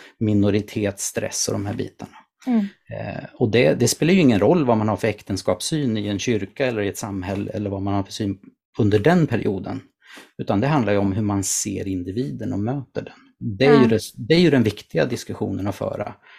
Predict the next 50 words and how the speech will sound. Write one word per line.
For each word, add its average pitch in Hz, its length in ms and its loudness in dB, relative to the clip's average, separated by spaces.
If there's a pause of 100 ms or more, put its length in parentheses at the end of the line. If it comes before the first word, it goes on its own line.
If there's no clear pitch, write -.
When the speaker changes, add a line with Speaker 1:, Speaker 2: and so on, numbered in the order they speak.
(420)
Speaker 1:
eh, 120 140 -6
både 110 380 2
i 143 40 2
kyrkan 113 420 -2
och - 60 -6
i - 40 -8
samhället. 98 600 -8 (180)
Speaker 2:
Mm. 196 140 -8 (960)
Men 269 180 4
är 277 120 6
det 294 80 8
inte 285 180 2
där 254 340 2
då 220 120 2
också 214 180 -2
som 220 320 0
det 208 420 0
för 226 100 -2
en 220 140 -2
del 208 180 -2
blir 277 300 -4
lite 262 200 -6
svårt, 202 360 -6
så 220 80 -4
att 208 80 -6
man 202 160 -4
tänker 202 280 -2
att, 196 120 -2
ja, 214 100 0
men 214 200 -2
det 220 80 2
är 226 200 6
ju 214 80 2
att 202 160 -2
samhället 220 560 -2
har 190 100 -4
förändrats 240 600 -4
så 202 60 -12
mycket, - 500 -8
för 202 60 0
att 202 220 0 (160)
för 214 60 -2
hundra 226 400 2
år 196 160 2
sedan 202 220 -8
så - 120 -10
fanns 240 360 -2
det 240 80 -6
ju 233 80 2
inte, 190 540 -2